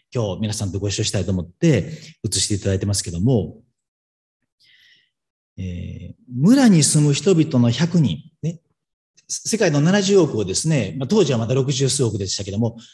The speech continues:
ぎゅーっと百人に縮めたときに、そのバランスをですね、わかりやすく言ってるわけですけど、村に住む人々の百人のうち、二十人は栄養が十分でなく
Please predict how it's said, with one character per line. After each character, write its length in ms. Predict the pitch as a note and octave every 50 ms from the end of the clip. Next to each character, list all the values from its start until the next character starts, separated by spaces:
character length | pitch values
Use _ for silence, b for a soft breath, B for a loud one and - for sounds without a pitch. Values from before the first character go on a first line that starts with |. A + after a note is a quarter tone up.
| B B B B _ -
ぎ 280 | G#2+ G2 A2 C#3+ E3+
ゅ 40 | G3
ー 600 | G#3+ A3+ A#3+ A#3+ A#3+ A#3+ B3 A#3+ G#3 G#3 A3 A3
っ 40 | A3
と 80 | - F#3
百 380 | D3+ D3 F#3+ G#3 - - A3+
人 420 | A3 G#3 G3 F3+ E3+ E3 D#3+ D#3+ E3+
に 180 | F#3+ G#3+ G3+
縮 260 | D#3 D#3 E3 F3+ F#3 F3
め 100 | D#3+ D3+
た 100 | D#3 B2+
と 120 | - B2+
き 160 | - B2 A2+
に、 340 | A2+ D#3 A3 A3+ E3 G#2 G#2+
そ 140 | A2 - D3+
の 100 | D3 C3+
バ 140 | B2+ C#3+ C#3
ラ 120 | D3 D3+
ン 60 | D#3
ス 140 | D3+ - G#3+
を 80 | G3+ E3+
で 100 | - D3+
す 140 | - -
ね、 120 | C#3 F3+ G3+
わ 100 | D3 C3+
か 100 | B2 C3
り 60 | B2
や 80 | C#3+ E3+
す 100 | E3 -
く 260 | - F#3 C#3 G#2+ F#2
言 120 | G2+ A#2 A#2
っ 20 |
て 80 | - A#2
る 40 |
わ 40 | G#2+
け 80 | G2+ F#2
で 60 | F2
す 80 | - -
け 80 | C#3+
ど、 280 | D#3+ F#3+ C3+ G2 - B B B B B B B B B B B B _ _ _ _ _ _
村 200 | - F#3 A3 A3+
に 140 | G3+ F3+ D#3+
住 180 | C#3 - F3 D#3
む 80 | D3
人 160 | C3 - F#3+ E3+
々 320 | D#3 D3+ D#3 C#3+ C3+ D3+
の 60 | C3
百 280 | B2 B2+ E3+ E3 - F3+
人 200 | D#3+ D3+ C#3 C3
の 100 | A#2+ A#2
う 80 | B2
ち、 540 | A#2 - - A3 A3+ F3+ A#2+ F#2 - - b b b b b b b b _ _ -
二 240 | D#3+ E3 A3 C4+ D4
十 320 | C#4 C#4+ D4+ D4 C#4 B3+
人 340 | A#3 A3 G#3+ G#3+ G#3+ G#3 A3
は 280 | A#3+ A#3+ A#3 A3 A3+ - G#3+
栄 240 | G#3+ A3 G#3+ G#3+
養 240 | G#3+ G#3+ G#3 G#3 G3+
が 160 | G3 G3+ F#3+
十 260 | D#3+ B2+ C#3 C#3+ C#3+ C#3+
分 240 | D3+ F3 E3+ D#3+
で 120 | C3+ B2+ A#2+
な 160 | C3 C#3+ D3+
く 340 | D#3 - - A3+ A#3+ B3+